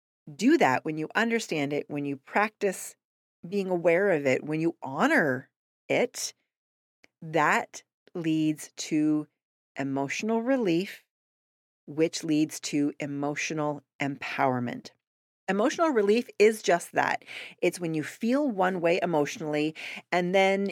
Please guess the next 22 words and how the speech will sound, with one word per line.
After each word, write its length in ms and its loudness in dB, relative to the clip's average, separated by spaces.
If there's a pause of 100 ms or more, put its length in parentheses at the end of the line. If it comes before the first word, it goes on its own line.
you 160 -4
shift 600 0
your 180 2
thoughts, 640 0
your 180 -4
focus, 460 2
your 120 0
attention, 680 0 (220)
and 180 0
then 160 2
you 100 -2
feel 460 2
emotionally 640 -2
better. 420 0 (200)
You 120 -6
feel 360 2
some 600 -2
relief 800 -2
in 240 -4
the 380 0 (420)
negative 500 2
emotion 760 -2